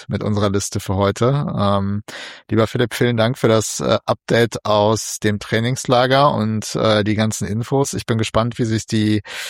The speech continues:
ähm, Vorbereitung weiterentwickelt. Am Samstag geht es gegen Bremen.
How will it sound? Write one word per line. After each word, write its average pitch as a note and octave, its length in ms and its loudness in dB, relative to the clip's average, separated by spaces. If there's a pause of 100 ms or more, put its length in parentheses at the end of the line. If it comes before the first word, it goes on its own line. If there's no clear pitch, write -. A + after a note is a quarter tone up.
(380)
ähm, G#2+ 560 2
Vorbereitung A#2 560 2
weiterentwickelt. B2+ 800 2
Am G#2+ 100 0
Samstag A2 440 0
geht A#2 200 2
es - 140 -8
gegen G#2+ 240 0
Bremen. D3 560 2